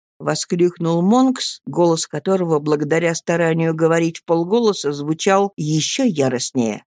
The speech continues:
"Это ложь! Я не позволю с собой шутить!" "Это не всё, что она сказала!" "Да я вырву жизнь из вас обоих,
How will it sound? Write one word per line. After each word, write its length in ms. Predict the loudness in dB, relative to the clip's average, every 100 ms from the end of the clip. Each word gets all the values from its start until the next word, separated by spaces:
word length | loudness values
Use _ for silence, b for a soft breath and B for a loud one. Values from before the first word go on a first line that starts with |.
| _
"Это 260 | -4 0 4
ложь! 500 | 4 4 0 -6 -8 -8
Я 160 | -2 0
не 140 | 0
позволю 500 | 0 0 0 0 -2
с 80 | -6
собой 320 | -4 0 0
шутить!" 560 | 0 -4 -4 -8 -10 -14 _ _ -10
"Это 480 | -4 -4 0 2
не 240 | 4 2 0
всё, 420 | -6 -4 -4 -4
что 280 | -6 -6 -2
она 220 | 0 0
сказала!" 720 | -2 -2 0 2 4 4 0 -6 _ -12
"Да 120 | -4
я 320 | -4 -2 -4
вырву 500 | 0 2 2 0 0
жизнь 480 | 2 2 2 0 -2
из 160 | -2
вас 240 | 0 0 0
обоих, 680 | 0 2 4 4 0 -12